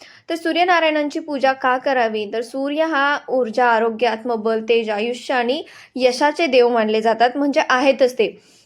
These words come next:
आता सूर्यनारायणांची पूजा केल्याने काय फायदा होतो आपल्याला, त्याच्यापासून काय लाभ होतो? तर तुमचे डोळ्यांचे, हा-, हृदयाचे, हाडांचे आरोग्य जे आहे ते सुधारते, आत्मविश्वास, मान सन्मान, प्रतिष्ठा वाढते, सरकारी कामं,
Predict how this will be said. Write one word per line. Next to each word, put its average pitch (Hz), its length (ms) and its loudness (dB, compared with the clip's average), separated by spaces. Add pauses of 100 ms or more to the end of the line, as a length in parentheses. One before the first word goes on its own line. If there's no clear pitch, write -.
आता 269 180 2
सूर्यनारायणांची 311 920 0
पूजा 277 360 -2
केल्याने 269 400 0
काय 294 360 -2
फायदा 294 320 -2
होतो 226 260 -2
आपल्याला, 220 380 -2
त्याच्यापासून 247 480 -6
काय 262 300 -2
लाभ 240 280 2
होतो? 220 340 -6 (380)
तर 269 200 6 (100)
तुमचे 254 220 -2
डोळ्यांचे, 240 560 2
हा-, 247 320 0
हृदयाचे, 240 640 2
हाडांचे 240 640 0
आरोग्य 240 480 0
जे 226 120 -2
आहे 226 180 -4
ते 233 60 0
सुधारते, 214 560 -4 (340)
आत्मविश्वास, 247 920 0
मान 247 260 0
सन्मान, 233 500 -4
प्रतिष्ठा 269 560 -2
वाढते, 214 560 0
सरकारी 233 460 0
कामं, 226 480 0